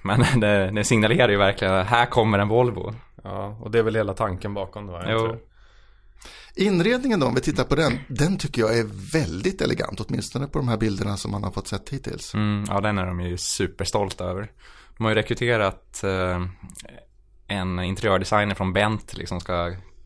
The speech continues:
Speaker 1: kunna bidra med lite lyxkänsla och... Ja, bara första intrycket så är det ju riktigt läcker inredning. Materialen känns ju riktigt påkostade och, ja, nej, de har verkligen fått till känslan där.
Speaker 3: Du har ju suttit och känt och klämt på den också.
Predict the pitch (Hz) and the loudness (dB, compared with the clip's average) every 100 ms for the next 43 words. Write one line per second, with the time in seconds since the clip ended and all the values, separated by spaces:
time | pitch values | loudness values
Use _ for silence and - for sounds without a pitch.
0 | - - 92 95 92 87 101 92 87 90 | -10 -4 -2 0 0 2 0 2 0 -2
1 | 101 92 - 95 98 95 - 90 92 95 | -2 -2 -2 0 -2 -4 -6 -4 -4 -8
2 | - - - - - - - 98 98 95 | -12 -18 -16 -16 -16 -6 2 6 8 6
3 | - - 110 95 - - - 92 - 95 | 4 2 2 2 2 -2 -2 -6 -4 -2
4 | 92 90 85 90 87 92 95 95 104 - | 0 0 0 -2 -2 -2 -4 -6 -8 -10
5 | - - - - 90 85 87 95 101 - | -10 -8 -8 -8 -8 -6 -6 -6 -8 -4
6 | 98 - 104 104 104 92 90 87 87 85 | -6 0 4 6 6 4 -2 -4 -6 -6
7 | 82 - - - - - 92 85 90 - | -8 -12 -16 -20 -12 -6 -4 -4 -4 -6
8 | 101 - 90 - 92 - 95 85 50 50 | -8 -2 0 2 0 -2 -8 -6 -4 -2
9 | 50 90 - 101 95 - 104 104 107 110 | -2 -4 -4 -2 -2 -2 -4 -4 -4 -2
10 | 113 113 107 101 - 110 98 85 - 107 | 2 2 2 -4 -4 -2 0 -2 -2 -6
11 | 92 - - 127 151 151 - 147 156 151 | -6 -12 -6 0 2 2 0 0 0 0
12 | 143 - 135 131 - - 170 131 - 101 | 0 2 2 2 -2 0 0 0 -4 -2
13 | 98 104 - 98 92 | -2 -2 -4 -4 -4